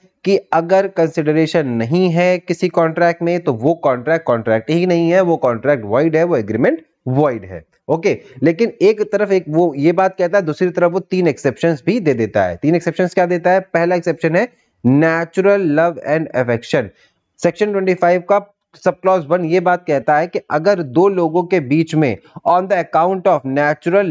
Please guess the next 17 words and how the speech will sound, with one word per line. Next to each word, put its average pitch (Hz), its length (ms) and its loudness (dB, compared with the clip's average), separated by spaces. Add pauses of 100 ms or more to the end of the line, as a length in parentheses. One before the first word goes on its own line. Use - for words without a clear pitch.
(120)
love 180 160 2 (160)
and 175 320 -2
affection, 156 480 -2 (540)
on 135 80 0
the 143 120 2
account 151 320 0
of 190 120 -6
natural 147 300 2
love 185 120 0
and 185 140 -2
affection 180 400 -2 (320)
कोई 214 140 2
कॉन्ट्रैक्ट 185 680 -2
होता 147 300 -2
है, 196 300 -4 (280)
written 185 360 0
agreement, 185 480 0